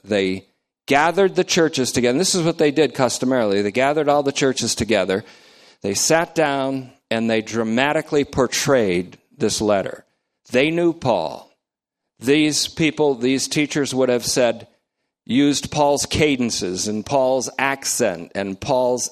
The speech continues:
emphasis and all of the things about Paul, and they would have hammered this thing home. And that's what happened also in Romans. That's why Romans one eighteen to thirty-two,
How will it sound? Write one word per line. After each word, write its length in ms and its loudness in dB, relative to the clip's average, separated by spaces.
emphasis 960 -2
and 260 -4
all 300 2
of 80 -2
the 120 -2
things 320 -2
about 280 -2
Paul, 260 0
and 100 -2
they 100 0
would 140 -2
have 140 -6
hammered 540 -2
this 220 -2
thing 220 -4
home. 400 -6
And 120 -6
that's 180 -2
what 80 0
happened 460 -2
also 440 0
in 120 -4
Romans. 400 -2
That's 220 -2
why 160 2
Romans 400 0
one 140 0
eighteen 420 -2
to 60 0
thirty-two, 800 0